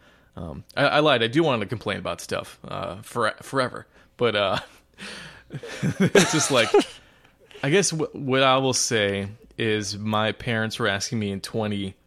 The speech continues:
twenty when the season was starting, like, "Oh, you excited for the new Bears season coming in?" And I was like, "Well, I, I'm always happy to watch Bears. You know, it was a crazy year, and just the fact that we got football in a pandemic year was, uh,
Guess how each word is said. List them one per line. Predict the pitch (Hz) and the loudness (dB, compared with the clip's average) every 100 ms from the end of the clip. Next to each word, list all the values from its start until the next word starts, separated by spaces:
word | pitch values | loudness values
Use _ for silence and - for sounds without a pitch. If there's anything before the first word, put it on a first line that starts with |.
| - | -14
twenty | - 135 123 101 | -4 -2 0 -2
when | 95 | -2
the | 95 | -4
season | - 107 98 | -4 -4 -4
was | 95 | -6
starting, | - 92 92 | -4 -2 -4
like, | 92 - | -4 -2
"Oh, | 202 | -2
you | |
excited | 202 - 185 190 185 | -2 -2 0 0 0
for | 185 | 0
the | 160 | 0
new | 123 160 | 0 -2
Bears | 160 175 175 | 0 0 0
season | 185 175 180 | -2 -4 -4
coming | 180 170 | -2 -2
in?" | 175 180 175 - - - - - | -2 -2 -4 -10 -20 -20 -20 -4
And | |
I | 123 | -2
was | 127 | 2
like, | 123 - | 0 2
"Well, | 190 202 196 - _ _ _ - | 2 4 2 -4 _ _ _ -4
I, | 143 160 160 - - - | 0 2 2 0 -6 -4
I'm | 147 | 0
always | 160 165 151 - | 2 2 0 -2
happy | 127 139 139 | 0 0 2
to | 135 | 0
watch | 117 117 - | 2 0 0
Bears. | 120 110 110 104 - | 0 2 0 -2 -4
You | 113 | -4
know, | |
it | 101 | -4
was | 98 | -4
a | |
crazy | - 139 135 123 | -2 -2 0 0
year, | 113 110 | 0 0
and | 113 | -2
just | 107 | -4
the | 110 | -8
fact | - 101 104 | -6 -4 -4
that | |
we | 98 | -6
got | - 107 113 82 | -4 -2 -2 -4
football | 135 - 117 110 110 | -8 -2 2 2 2
in | 104 | 0
a | 98 | -2
pandemic | 90 - 110 104 104 101 | -4 -6 -6 -4 -6 -8
year | 107 101 95 | -8 -6 -4
was, | 92 92 87 | -6 -6 -8
uh, | 87 - | -8 -10